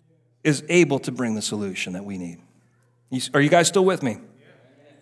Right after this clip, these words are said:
It's weird to have people in the room this morning, so not used to having any kind of, it's been a strange season, hasn't it? It's just been strange. But I want you to look at, I want you to look at Joseph. I'm gonna get to Joseph.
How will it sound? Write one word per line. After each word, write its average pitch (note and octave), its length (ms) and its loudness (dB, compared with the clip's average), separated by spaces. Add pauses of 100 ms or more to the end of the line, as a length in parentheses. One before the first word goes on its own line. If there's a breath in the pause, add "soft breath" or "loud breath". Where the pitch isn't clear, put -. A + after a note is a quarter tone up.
(140)
It's D#3+ 160 2
weird E3+ 200 6
to D#3+ 40 4
have D3 160 2
people D3+ 240 0
in C3+ 80 2
the C3 80 2
room C#3 220 4
this A2 180 -2
morning, G#2 320 -4
so G#2 320 -4 (1120 loud breath)
not B2+ 220 2 (1120 loud breath)
used B2 240 -2
to B2 80 0
having A#2 400 0
any G#2+ 160 -2
kind G2+ 260 -2
of, F#2 120 -8 (720 soft breath)
it's - 100 -6
been F3 160 2
a C3+ 60 4
strange D#3 560 2
season, C3+ 420 0
hasn't G#2+ 420 -4
it? A#2+ 80 -2
It's D3 120 2
just D#3+ 180 0
been B2+ 140 0
strange. - 500 -6 (640 soft breath)
But E3 100 6
I E3 40 8
want C4 300 6
you A3+ 80 6
to - 20 8
look G#3 240 6
at, F3+ 140 4
I E3+ 60 8
want A3 240 6
you G#3 80 6
to E3+ 60 6
look E3+ 160 6
at F3 80 4
Joseph. A2+ 540 0 (800)
I'm F3+ 120 6
gonna G3 160 6
get F#3 160 4
to D#3+ 80 4
Joseph. A2 400 0